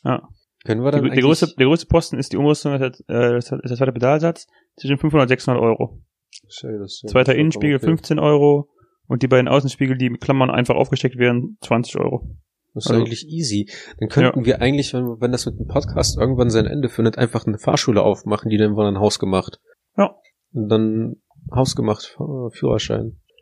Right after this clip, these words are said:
Speaker 2: Aber bis dahin
Speaker 1: fährst du erstmal deinen nine eleven, den du mit dem Podcast-Geld bezahlt hast.
Speaker 2: Ich glaub nicht, dass, heißt der nine eleven?
Speaker 1: Porsche nine, nine eleven.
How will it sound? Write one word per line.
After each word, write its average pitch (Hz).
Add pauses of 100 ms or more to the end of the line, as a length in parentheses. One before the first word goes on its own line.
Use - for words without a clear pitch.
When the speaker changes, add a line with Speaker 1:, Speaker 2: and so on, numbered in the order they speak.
Speaker 2:
Aber 110
bis 107
dahin 120 (300)
Speaker 1:
fährst 135
du 135
erstmal 120
deinen 113
nine 120
eleven, 117 (560)
den 123
du 117
mit 113
dem 113
Podcast-Geld 117
bezahlt 117
hast. - (160)
Speaker 2:
Ich -
glaub -
nicht, -
dass, - (160)
heißt -
der 139
nine 123
eleven? 110 (280)
Speaker 1:
Porsche 135
nine, 151
nine 143
eleven. 131